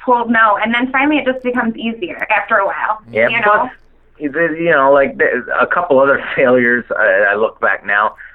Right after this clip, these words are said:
Speaker 2: There were people, you'd go out and they'd say, let's say it's a twenty, thirty, forty, fifty thousand dollar commercial lines account. And as a young agent, you're like, "Man, that's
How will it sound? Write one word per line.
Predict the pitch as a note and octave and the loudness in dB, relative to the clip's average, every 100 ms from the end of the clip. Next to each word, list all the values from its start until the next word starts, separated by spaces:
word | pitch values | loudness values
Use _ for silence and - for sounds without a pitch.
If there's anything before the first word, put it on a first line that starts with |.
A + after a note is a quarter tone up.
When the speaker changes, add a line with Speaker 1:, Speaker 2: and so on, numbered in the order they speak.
| _ | _
Speaker 2:
There | - | 2
were | G#4+ C#4+ | 4 2
people, | - F3 - D#3+ D3+ D3 | 0 -4 2 4 4 4
you'd | C#3+ C3+ | 0 0
go | D#3+ C#3 | 2 4
out | B2+ C#3 - | 4 2 0
and | G#2+ B2 | 0 2
they'd | B2 A#2+ - | 2 0 0
say, | A#2+ A2+ A2 - - _ _ | 2 2 0 -6 -20 _ _
let's | D3+ - | -6 -2
say | F#3 | 2
it's | D#3+ C3 | 2 4
a | C3 G#2+ - _ | 4 2 -2 _
twenty, | - D#3 D#3 D3+ | -6 -2 0 -2
thirty, | D3 C#3+ C3+ C#3+ C3+ | 0 0 2 2 0
forty, | C3+ C3 B2+ | 0 0 0
fifty | C3 A#2+ | -4 -4
thousand | A#2 A2+ A#2 A#2 | -2 -2 0 0
dollar | A2 G#2+ G#2+ G#2 G2 - _ - | 2 2 4 4 2 -2 _ -4
commercial | A2+ A2 G#2+ | -2 0 0
lines | G2+ F#2 | 0 -4
account. | - F#2+ - - - - | -4 -4 -4 -8 -18 -6
And | A#2 C#3 | 0 0
as | C3+ | 2
a | B2+ | 2
young | B2 E3 E3+ - A2 | 2 2 -2 -2 -2
agent, | G3+ F3 G2+ | 0 0 -2
you're | A2+ | 0
like, | G2+ E2 - | 0 -2 -8
"Man, | F#2 A2+ C3+ C3 G#2 F#2+ | -4 -2 0 -2 -2 -2
that's | A#2 | -4